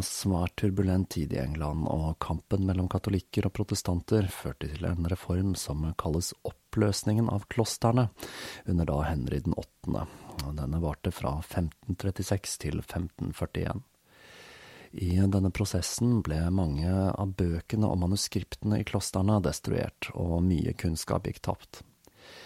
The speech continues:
John Dee, som ikke brydde seg så mye om kristne dogmer, men var svært opptatt av litteratur, vitenskap og kunnskap generelt,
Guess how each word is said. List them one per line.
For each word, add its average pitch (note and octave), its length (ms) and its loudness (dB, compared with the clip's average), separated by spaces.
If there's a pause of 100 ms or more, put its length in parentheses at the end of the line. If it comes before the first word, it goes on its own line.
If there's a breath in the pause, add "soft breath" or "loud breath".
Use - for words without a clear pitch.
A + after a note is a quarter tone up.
(480 loud breath)
John G2 240 4
Dee, A#2+ 240 4
som E2+ 320 -2
ikke F#2 240 -2
brydde F#2+ 320 2
seg F#2 160 2
så - 140 -2
mye G2+ 100 4
om G2 160 2
kristne G2+ 400 0
dogmer, G#2 400 4
men C#2+ 240 0
var D2 240 -2
svært - 380 -2
opptatt - 320 -2
av G2 80 2
litteratur, G2+ 640 0 (100)
vitenskap G2 640 0
og F2 240 0
kunnskap G#2 480 0
generelt, A2+ 640 2